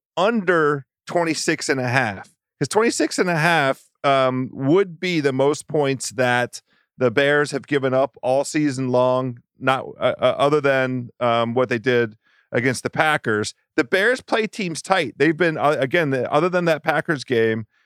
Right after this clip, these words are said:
um, every one of their games is a one-score game. And after what they just did against New England, they really controlled the flow of that game because of the rushing attack, and they, they controlled the pace of the game that way as well. I was so impressed.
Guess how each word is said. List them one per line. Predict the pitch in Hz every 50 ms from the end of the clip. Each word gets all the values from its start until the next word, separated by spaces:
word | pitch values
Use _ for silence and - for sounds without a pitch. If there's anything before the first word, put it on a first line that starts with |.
| _ _ -
um, | 127 131 135 131 127 127 123 123 120 117 113 113 _ _ - 147
every | 151 170 190 175
one | 160 160 165 165 170
of | 160
their | 156 147 139 120
games | 147 147 151 151 151 143 131 120 - -
is | - 143 123
a | 135
one-score | 123 127 147 151 135 - - - 139 127
game. | 120 123 151 151 139 123 117 113 113 - - -
And | - 135 135 135 - - -
after | 143 156 170 - -
what | 165 165 185 202 -
they | 208 196 196
just | 160 180 175 156 - -
did | 170 170 175 160
against | 160 139 156 151 147 139 - - - - _ _ _ _ _ -
New | - 147 156 165
England, | 202 247 254 180 151 139 143
they | 147 151
really | 160 208 262 277
controlled | - - - 202 170 - - - - 170 175 175 180 180 180 175 175 175 165 131 -
the | 151 147
flow | - - 165 165 156 156 151
of | 143
that | 139 147 139 -
game | - 165 175 185 175 151
because | 139 135 - - - 160 165 156 143
of | 156 139 123
the | 135 131
rushing | 120 135 156 214 - - 233 175 135
attack, | 113 98 - - 107 104 107 110 - - - _ - - - _ _ _ -
and | - 143 143 143 143
they, | 147 147
they | 143 - - 151 143
controlled | - 160 139 - - 170 170 151
the | 151
pace | - - 220 233 311 -
of | -
the | - 302
game | 233 127 120 120 117
that | 123 120 110 -
way | 131 131 127 123 123 120 120 -
as | - 120 117
well. | 131 165 196 214 180
I | 139 127
was | 131 131 -
so | - - 190 208 220 208 -
impressed. | - 160 143 - - 196 196 196 175 151 - - - -